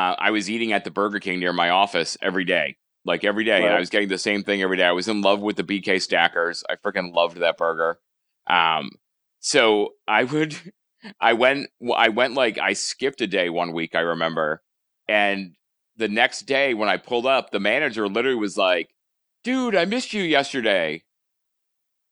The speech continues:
Speaker 1: And I'm like,
Speaker 2: Oh.
Speaker 1: "Oh, God, I, I just skipped one day." Like,
Speaker 2: Yeah.
Speaker 1: one,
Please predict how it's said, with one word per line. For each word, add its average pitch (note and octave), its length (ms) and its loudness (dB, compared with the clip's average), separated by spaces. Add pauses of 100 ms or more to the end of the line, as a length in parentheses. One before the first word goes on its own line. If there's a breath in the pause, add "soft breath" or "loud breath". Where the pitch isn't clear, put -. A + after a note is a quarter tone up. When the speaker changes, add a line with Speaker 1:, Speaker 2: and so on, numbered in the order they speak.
(140)
Speaker 1:
And A#2+ 120 2
I'm A#2+ 100 8
like, G#2+ 460 6
Speaker 2:
Oh. - 260 -2
Speaker 1:
"Oh, A#2+ 400 2
God, A2+ 300 4
I, G#2 240 0
I G2+ 120 -4
just A#2 360 -14
skipped - 320 -12
one G#2 400 -4
day." F#2+ 560 0 (960)
Like, G2 160 6
Speaker 2:
Yeah. G#2 60 8
Speaker 1:
one, G#2+ 380 4